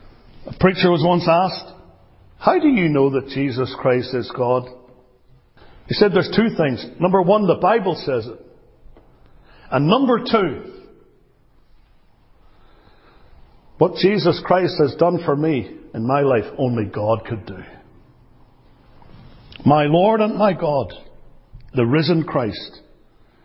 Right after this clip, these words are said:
And then you have the apostles at the Sea of Galilee, the Sea of Tiberias, in the next chapter, John chapter twenty-one. What a beautiful story that is.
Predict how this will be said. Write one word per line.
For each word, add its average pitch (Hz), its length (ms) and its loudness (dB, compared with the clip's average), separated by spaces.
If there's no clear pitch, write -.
And 160 100 4
then 269 80 4
you 277 100 4
have 190 80 2
the 202 180 4
apostles 202 540 -2
at 165 140 -2
the 170 80 -6
Sea 208 260 0
of 165 140 0
Galilee, 180 400 0
the 139 140 -4
Sea 190 180 -4
of 165 140 -2
Tiberias, 160 640 -2
in 160 100 -2
the 147 80 2
next 160 300 -2
chapter, 185 320 0
John 165 320 0
chapter 160 320 -2
twenty-one. 160 680 -2
What 180 100 2
a - 60 0
beautiful 185 340 0
story 160 380 -2
that 135 220 2
is. - 280 -10